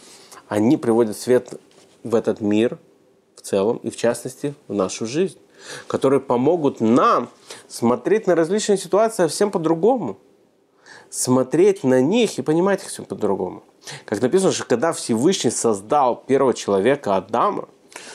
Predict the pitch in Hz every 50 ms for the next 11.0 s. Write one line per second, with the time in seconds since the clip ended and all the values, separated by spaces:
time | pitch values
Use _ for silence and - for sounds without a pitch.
0 | - - - - - 110 104 110 139 170 175 170 127 127 131 127 120 117 - -
1 | 151 143 135 120 - - - 98 101 117 151 214 - - - - - - - _
2 | _ _ - 113 113 117 143 170 160 - - - 131 - - 117 110 101 101 -
3 | 156 190 214 190 151 127 113 117 - - - 120 143 170 156 143 127 - - 123
4 | 107 107 117 113 101 95 101 127 165 240 262 - 220 190 156 - - 147 127 113
5 | 113 107 104 98 95 92 - - _ _ _ _ - - - - _ _ _ _
6 | _ _ _ _ _ - 104 98 135 123 117 143 147 120 110 - 110 90 - -
7 | 101 92 90 87 87 85 90 92 104 107 - - - - - 165 165 156 147 123
8 | - - 107 101 90 98 98 104 123 123 120 117 - - 165 170 156 147 - -
9 | 127 151 185 - - - 113 - - 160 165 143 120 - - 117 110 107 - -
10 | - 160 135 110 101 117 104 110 135 127 - - 107 101 95 - - _ - -